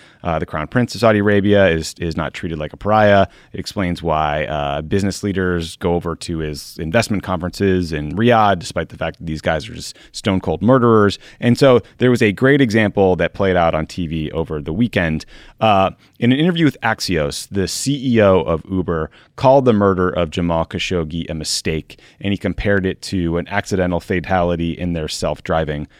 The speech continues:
car program. Now, he walked it back later. He clearly realized what he said was just an abomination. But look, the guy was doing this dance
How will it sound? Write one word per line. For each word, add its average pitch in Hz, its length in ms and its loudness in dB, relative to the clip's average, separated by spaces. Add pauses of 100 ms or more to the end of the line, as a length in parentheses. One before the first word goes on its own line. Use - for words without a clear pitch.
(120)
car 76 380 -4
program. 50 500 -12
Now, 104 300 0 (240)
he - 180 -4
walked 120 300 2
it 117 80 2
back 110 240 2
later. 78 320 0
He 92 160 -10
clearly 92 380 -2
realized 80 420 -2
what 85 160 -4
he 82 140 -8
said 76 400 -4
was 76 400 -4 (240)
just - 240 -12
an 82 40 -4
abomination. 78 800 -2 (400)
But 127 340 2 (260)
look, 110 300 0
the 120 80 0
guy 123 220 4
was 117 160 0
doing 110 300 4
this 107 140 0
dance 104 460 -2